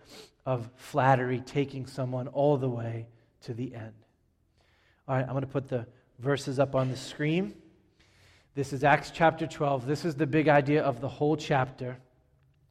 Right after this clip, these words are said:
If you oppose Jesus and the advance of his gospel through his church,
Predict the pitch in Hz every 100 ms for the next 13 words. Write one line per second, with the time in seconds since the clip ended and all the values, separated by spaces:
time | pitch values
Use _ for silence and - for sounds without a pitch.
0 | _ 147 156 - 160 170 156 - 151 151
1 | 156 165 135 123 156 147 120 123 131 -
2 | - - - _ 135 135 135 131 117 151
3 | 160 160 151 160 135 135 127 - - 120
4 | 117 - _ _ 151 143 151 - 135 120
5 | - -